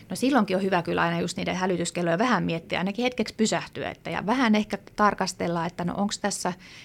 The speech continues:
että onks tää koko ajan sitä vuotoa, mutta toki sitten, että jos me vaikka käytetään tämmöisiä hormoneja, että esimerkiksi joillakin on käytössä tämmöiset minipillerit tai hormonikierukka, niin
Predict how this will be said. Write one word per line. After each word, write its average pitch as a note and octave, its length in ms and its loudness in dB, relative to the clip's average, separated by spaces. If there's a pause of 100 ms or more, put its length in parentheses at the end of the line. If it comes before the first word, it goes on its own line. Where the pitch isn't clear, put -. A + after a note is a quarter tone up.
(120)
että - 180 0
onks F#3 160 -2
tää G3+ 140 2
koko A3+ 260 4
ajan E3+ 240 4
sitä E3+ 300 -2 (320)
vuotoa, F#3 480 2
mutta F3 260 -2
toki B3 300 0
sitten, A3+ 340 0
että F3 180 -6
jos F3 160 -2
me F3+ 100 0
vaikka F3+ 240 -2
käytetään F3 640 -2 (840)
tämmöisiä F#3 380 0
hormoneja, F3+ 720 2
että F3 140 -6
esimerkiksi F3 460 -4
joillakin F#3+ 300 0
on F3 60 0
käytössä F#3+ 300 -4
tämmöiset - 280 -6
minipillerit B3+ 1040 0
tai A3+ 280 2 (440)
hormonikierukka, G#3 1080 4
niin F#3 180 0